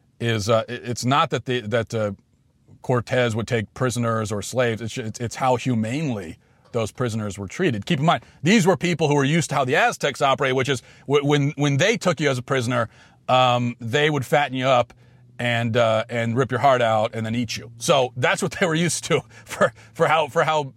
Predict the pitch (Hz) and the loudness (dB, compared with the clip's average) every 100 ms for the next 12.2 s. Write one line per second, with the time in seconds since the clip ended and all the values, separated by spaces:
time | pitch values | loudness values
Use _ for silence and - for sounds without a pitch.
0 | 135 147 - 147 147 143 123 127 123 123 | -16 -14 -2 2 2 0 -2 -4 -4 -2
1 | 139 127 120 110 110 139 127 107 - - | -2 -2 -4 -6 -6 -4 -2 -4 -10 -20
2 | - - - 120 117 113 113 - 127 120 | -20 -18 -2 2 2 0 -4 0 2 2
3 | 113 _ _ _ _ - - - - - | 0 _ _ _ _ -20 -20 -20 -20 -20
4 | _ - _ _ - _ _ _ 160 165 | _ -20 _ _ -20 _ _ _ -4 0
5 | 170 202 254 165 151 131 156 143 139 139 | 4 4 4 4 2 2 2 2 0 0
6 | 131 139 135 131 120 127 123 113 110 107 | 0 0 -2 0 2 4 2 0 -6 -8
7 | 107 - 120 107 104 101 110 127 110 - | -8 -6 -4 -4 -6 -8 -2 -2 -2 -10
8 | - - 170 190 170 143 185 135 147 139 | -4 0 2 2 0 0 0 0 4 4
9 | 131 131 123 107 117 113 107 - - _ | 2 0 0 -2 -2 0 0 -2 -14 _
10 | - - - 117 107 127 - - - _ | -20 -20 -6 -4 0 -2 -2 -12 -18 _
11 | _ _ _ _ _ _ _ 110 113 110 | _ _ _ _ _ _ _ 2 2 2
12 | 104 101 | 0 -6